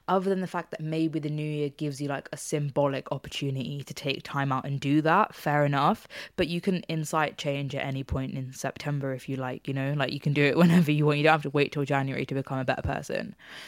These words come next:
I just do have some, like, goals for the year, and most of them involve, like, work, really, more than anything. I just wanna prioritize me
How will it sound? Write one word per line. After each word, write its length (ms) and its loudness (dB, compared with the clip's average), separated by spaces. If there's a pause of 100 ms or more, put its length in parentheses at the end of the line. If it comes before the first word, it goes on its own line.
(1160)
I 100 0
just 180 -6
do 200 -4
have 260 -6
some, 280 -4
like, 320 -6 (580)
goals 640 0
for 140 -4
the 120 -2
year, 460 4
and 180 6
most 260 4
of 60 -4
them 160 0
involve, 500 2
like, 260 -4
work, 540 -2
really, 540 -4
more 160 0
than 160 -4
anything. 640 -6 (200)
I 120 2
just 160 -6
wanna 180 -8 (140)
prioritize 640 -6
me 360 -6